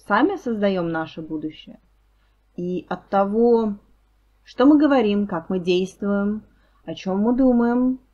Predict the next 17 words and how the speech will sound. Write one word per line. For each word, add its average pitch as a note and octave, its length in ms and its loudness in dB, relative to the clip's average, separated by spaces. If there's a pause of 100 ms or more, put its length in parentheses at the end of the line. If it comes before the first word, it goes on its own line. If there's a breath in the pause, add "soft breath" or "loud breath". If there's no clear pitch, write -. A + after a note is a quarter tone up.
(120)
очень D4+ 400 2
часто D4+ 460 -2
зависит, D4 680 0 (520)
где F#3+ 260 0
мы F#3 140 -2
окажемся. G3 600 -6 (680)
Ну F#4+ 260 0
и D4+ 300 4
где G#3+ 240 2
окажутся G3+ 1040 -2
все F3 340 -2
те, A3 300 0 (200)
кто D4 520 -4
тем G#3 180 0
или F3 140 -2
иным E3 180 -4
образом F#4+ 480 -4